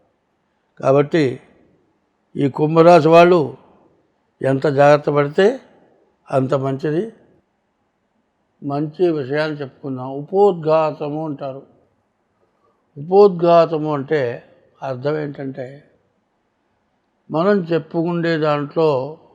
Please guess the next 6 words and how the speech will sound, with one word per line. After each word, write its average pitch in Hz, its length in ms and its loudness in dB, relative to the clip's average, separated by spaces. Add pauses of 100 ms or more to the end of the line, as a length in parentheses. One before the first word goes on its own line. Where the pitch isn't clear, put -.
(1200)
మనకు 175 260 0
కావాల్సింది 170 800 2 (120)
ఏమిటి 151 260 -6
అని 139 180 -8
చెప్పేదే 143 400 -8 (120)
ఉపోద్ఘాతం. 139 680 -10